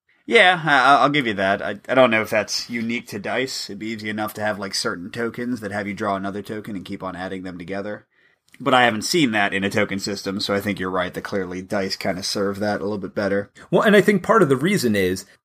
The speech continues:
Speaker 2: it takes longer to pull a token out of a bag, and if I gotta keep pulling one token, one token, one token, it's gonna take longer than if I just roll a bunch of dice and then grab another handful of dice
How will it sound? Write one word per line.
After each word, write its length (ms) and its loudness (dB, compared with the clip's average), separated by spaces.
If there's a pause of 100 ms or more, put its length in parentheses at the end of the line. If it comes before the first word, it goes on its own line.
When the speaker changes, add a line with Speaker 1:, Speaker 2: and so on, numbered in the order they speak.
(120)
Speaker 2:
it 120 -2
takes 300 0
longer 520 2
to 200 0
pull 240 2
a 60 0
token 300 0
out 120 2
of 100 2
a 60 0
bag, 500 4 (140)
and 100 -2
if 80 2
I 60 4
gotta 180 2
keep 220 -2
pulling 300 2
one 180 0
token, 400 -2
one 180 -2
token, 380 -4
one 220 2
token, 480 -4 (240)
it's 100 -8
gonna 200 4
take 200 2
longer 540 4 (160)
than 120 4
if 120 0
I 100 4
just 240 -4
roll 260 6
a 40 6
bunch 260 2
of 80 -2
dice 460 2 (420)
and 140 2
then 360 0 (120)
grab 260 4
another 300 4
handful 400 2
of 80 2
dice 260 2